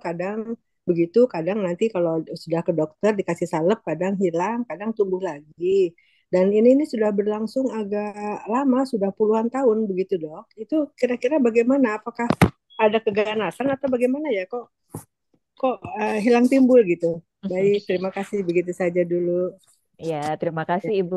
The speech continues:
Speaker 2: Lis. Ya.
Speaker 1: Ya.
Speaker 2: Ibu Lis, ini kalau boleh tahu dari Qatar atau dari Indonesia, Ibu?
Speaker 1: Indonesia, Dok.
Speaker 2: Oh, dari Indonesia.
Speaker 1: Iya,
Speaker 2: Dari
Speaker 1: benar.
Speaker 2: mana, Dok? Eh, Ibu, kalau boleh tahu, di Indonesia
Speaker 1: Dari,
Speaker 2: di
Speaker 1: oh, di, saya di Jakarta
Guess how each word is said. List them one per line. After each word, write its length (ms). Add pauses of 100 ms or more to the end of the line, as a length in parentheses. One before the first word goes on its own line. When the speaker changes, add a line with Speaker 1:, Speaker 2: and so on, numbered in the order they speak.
(120)
Speaker 2:
Lis. 480 (200)
Ya. 140
Speaker 1:
Ya. 120 (380)
Speaker 2:
Ibu 220
Lis, 200
ini 180
kalau 260
boleh 200
tahu 120 (100)
dari 140 (160)
Qatar 400
atau 160 (100)
dari 220
Indonesia, 480 (180)
Ibu? 160
Speaker 1:
Indonesia, 520 (120)
Dok. 160 (200)
Speaker 2:
Oh, 200 (100)
dari 220
Indonesia. 520 (100)
Speaker 1:
Iya, 200 (300)
Speaker 2:
Dari 140
Speaker 1:
benar. 120
Speaker 2:
mana, 140 (120)
Dok? 160 (220)
Eh, 220
Ibu, 140 (320)
kalau 260
boleh 240
tahu, 240 (400)
di 120
Indonesia 340
Speaker 1:
Dari, 100
Speaker 2:
di 120 (680)
Speaker 1:
oh, 140 (100)
di, 80 (200)
saya 220
di 120
Jakarta 240